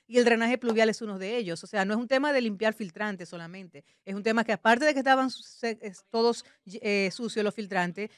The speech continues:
esto no se resuelve con un filtrante. Y tú me dices, "Yané, pero el ayuntamiento no tiene dinero para eso". Claro que no tiene dinero para eso, pero tiene que hacer una alianza estratégica. ¿Con quién? Con el gobierno central. Y mucho más un ayuntamiento que está ahora mismo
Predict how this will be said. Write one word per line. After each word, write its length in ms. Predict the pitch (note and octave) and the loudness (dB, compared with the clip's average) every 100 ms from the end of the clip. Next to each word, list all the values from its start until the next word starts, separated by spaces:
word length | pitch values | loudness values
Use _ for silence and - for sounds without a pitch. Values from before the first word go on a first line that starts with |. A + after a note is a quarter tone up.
| _ - | _ -10
esto 200 | G#3 A3 | -4 -2
no 120 | A3 | -2
se 100 | A3+ | -4
resuelve 400 | G#3 G#3 G3 G#3 | -6 -6 -10 -10
con 140 | F#3+ | -12
un 80 | F#3+ | -14
filtrante. 460 | F#3 F#3+ B3 A3 E3+ | -16 -8 -6 -6 -10
Y 20 | |
tú 100 | G#3+ | -12
me 120 | G#3+ | -12
dices, 220 | G#3+ G#3+ | -10 -6
"Yané, 360 | G#3 A3+ F#3 D#3+ _ _ _ | -4 -4 -8 -14 _ _ _
pero 120 | - A3+ | -6 -2
el 60 | |
ayuntamiento 500 | A3 G#3+ G#3 A3 D4 | 0 0 -2 -2 -6
no 120 | D4 | -10
tiene 200 | A#3+ A3+ | -8 -6
dinero 260 | G#3+ G3 F#3+ | -6 -8 -10
para 300 | E3 D#3 E3+ | -10 -10 -10
eso". 280 | G3 - C#3 _ _ _ | -12 -18 -20 _ _ _
Claro 280 | A#3 A#3 A#3+ | 4 4 4
que 100 | A#3 | 0
no 140 | G#3+ | -4
tiene 240 | A3+ G3+ F#3 | -6 -12 -12
dinero 360 | F#3 F#3 F#3+ | -12 -8 -6
para 240 | E3 F3+ F3 | -4 -4 -4
eso, 240 | E3+ G#3+ | -6 -6
pero 160 | B3+ A3 | -4 -2
tiene 220 | G3+ G#3 | -2 -4
que 60 | |
hacer 160 | G#3 G#3 | -8 -10
una 100 | G3+ | -10
alianza 240 | F#3+ F#3+ | -10 -12
estratégica. 460 | G3+ G3 G3 F#3 A#3 | -14 -14 -12 -8 -6
¿Con 160 | D4 D4 | -6 -8
quién? 260 | G3+ E3+ - _ - | -8 -10 -12 _ -2
Con 140 | D4 | 0
el 60 | D4+ | 4
gobierno 360 | C4 A3 G#3 | 4 4 2
central. 400 | G3 E3+ E3 D#3+ - _ - | -4 -10 -10 -10 -10 _ -8
Y 100 | G#3+ | -4
mucho 280 | G#3+ G#3+ | -2 -2
más 100 | G#3 | -2
un 100 | A3 | 0
ayuntamiento 560 | A3+ G#3+ G3+ G3+ G#3 G#3 | -2 -2 -4 -4 -6 -8
que 60 | F#3 | -12
está 160 | - | -8
ahora 220 | G3 G3+ | -6 -4
mismo 420 | G3 G3 G3+ G3+ | -6 -10 -12 -14